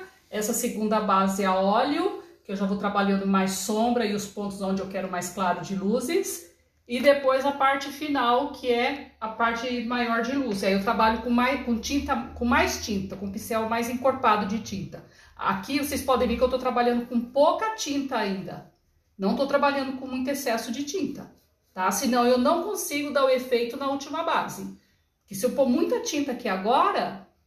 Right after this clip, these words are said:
quando eu vier com o ponto maior de luz, eu não consigo dar efeito. Por quê? Porque a tela vai tá muito molhada,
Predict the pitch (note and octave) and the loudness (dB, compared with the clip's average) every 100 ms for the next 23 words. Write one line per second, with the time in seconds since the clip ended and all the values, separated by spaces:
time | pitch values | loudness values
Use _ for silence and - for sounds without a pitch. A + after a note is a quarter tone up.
0 | _ - C4+ D#4 C#4+ C4+ B3 A#3+ B3+ B3+ | _ -2 0 0 0 0 0 -2 2 2
1 | A#3+ G3+ G3+ G3 G3 B3 D4+ D4+ D4+ D4 | 2 -2 0 0 0 -2 -2 0 0 0
2 | F4 - E4+ - D4+ F4+ - A#3 A#3+ B3 | -2 -2 -4 0 0 2 2 2 0 -8
3 | - G3+ F#3+ G3+ B3+ C#4 C#4 C#4 C4+ A#3+ | -6 -6 -4 -6 -4 -2 -2 -2 0 4
4 | A#3+ A#3+ C4 D#4+ E4+ E4+ E4+ E4 G#3+ G#3 | 6 6 4 2 0 0 0 0 0 0
5 | - F#3+ | -4 -14